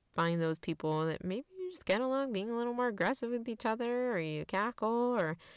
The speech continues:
maybe they're just funny people and they like to joke around, they're a cynic. Like, we can get along with different kinds of people, right? So there's always an exception to the rule, but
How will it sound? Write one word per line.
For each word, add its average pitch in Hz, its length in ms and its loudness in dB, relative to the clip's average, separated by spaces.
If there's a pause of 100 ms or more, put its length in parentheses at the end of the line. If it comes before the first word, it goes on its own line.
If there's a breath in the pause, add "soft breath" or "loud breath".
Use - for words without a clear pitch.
(340 loud breath)
maybe 240 540 2
they're 214 240 -2
just 220 260 -4
funny 202 300 -4
people 226 640 -2
and 208 140 0
they 185 100 0
like 185 180 -2
to 180 120 -4
joke 180 260 -2
around, 208 560 0
they're 175 160 0
a 170 40 0
cynic. 214 600 -2
Like, 185 260 -2
we 196 220 -4
can - 180 -12
get 254 140 -2
along 240 340 -6
with 185 120 -10
different - 260 -12
kinds 180 260 -10
of - 60 -20
people, - 520 -12 (100)
right? 190 260 -2 (1000)
So - 140 -4
there's 208 180 0
always 247 160 0
an 202 120 -2
exception - 420 -6
to - 100 -12
the - 120 -14
rule, - 220 -4
but - 180 0